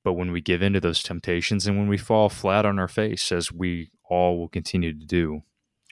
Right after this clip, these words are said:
we get up and we engage in repentance. And that is a lifelong activity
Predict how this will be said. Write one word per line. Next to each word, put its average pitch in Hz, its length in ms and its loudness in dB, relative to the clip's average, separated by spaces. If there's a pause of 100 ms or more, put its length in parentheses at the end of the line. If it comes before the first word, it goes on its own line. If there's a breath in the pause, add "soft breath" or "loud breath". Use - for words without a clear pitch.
we 95 100 0
get 85 240 6
up 80 240 4
and 82 140 -4
we 85 120 0
engage 82 420 2
in 78 80 -2
repentance. 87 520 -2
And 85 100 -4
that 82 120 -4
is 85 160 -4
a 82 80 0
lifelong 82 640 -2
activity 78 600 -2